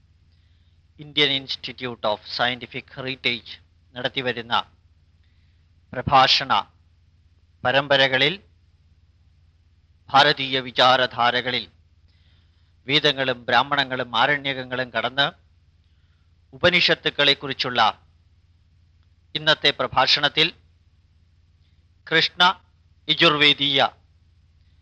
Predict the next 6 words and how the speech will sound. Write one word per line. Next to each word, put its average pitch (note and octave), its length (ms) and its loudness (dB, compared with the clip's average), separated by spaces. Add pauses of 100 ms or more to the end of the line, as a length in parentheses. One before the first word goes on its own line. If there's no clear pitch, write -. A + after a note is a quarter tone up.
(440)
വിഭാഗത്തിൽപ്പെടുന്ന D3+ 960 0 (1200)
മുപ്പത്തിരണ്ട് D3 760 0
ഉപനിഷത്തുക്കളെക്കുറിച്ച് D3 1200 -2 (1300)
സമഗ്രമായ E3 840 4 (2000)
ഒരു D3 120 0
വിവരണമാണ് C#3 800 4